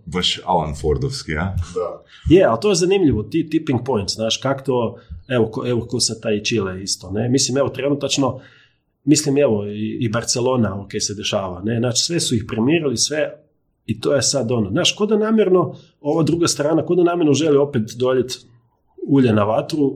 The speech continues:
Speaker 3: ovoj ekipi, organizatorima onog puča, svima podijelila visoke kazne, znaš, ko da nisu znali da će to
Speaker 2: Da,
Speaker 3: ljude
Speaker 2: da.
Speaker 3: toliko razbjesniti da će napraviti kontraefekt, znaš, sad ono,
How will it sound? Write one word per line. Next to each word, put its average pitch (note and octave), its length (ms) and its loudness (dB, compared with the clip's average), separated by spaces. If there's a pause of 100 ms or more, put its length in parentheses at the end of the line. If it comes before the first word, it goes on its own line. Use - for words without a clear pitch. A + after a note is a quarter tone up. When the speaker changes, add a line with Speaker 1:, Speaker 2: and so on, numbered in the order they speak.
(160)
Speaker 3:
ovoj C3 340 -2
ekipi, B2 340 -2
organizatorima G#2+ 960 -2 (360)
onog G#2+ 280 0
puča, C3 360 2
svima A#2+ 260 0
podijelila A2+ 480 -2
visoke G#2+ 380 -2
kazne, E3 360 2
znaš, D#3+ 180 2
ko G3 120 -2
da F#3+ 80 2
nisu G3 260 2
znali F#3+ 280 4
da E3 80 0
će D#3+ 260 -4
to F#3 100 0
Speaker 2:
Da, E3+ 80 4
Speaker 3:
ljude E3+ 180 6
Speaker 2:
da. - 60 -2
Speaker 3:
toliko E3 240 -4
razbjesniti C#3+ 580 2
da C#3 120 2
će C#3 160 -2
napraviti C#3+ 480 -2
kontraefekt, A#2 720 -2
znaš, A2 320 0
sad D#3 180 0
ono, F3+ 320 4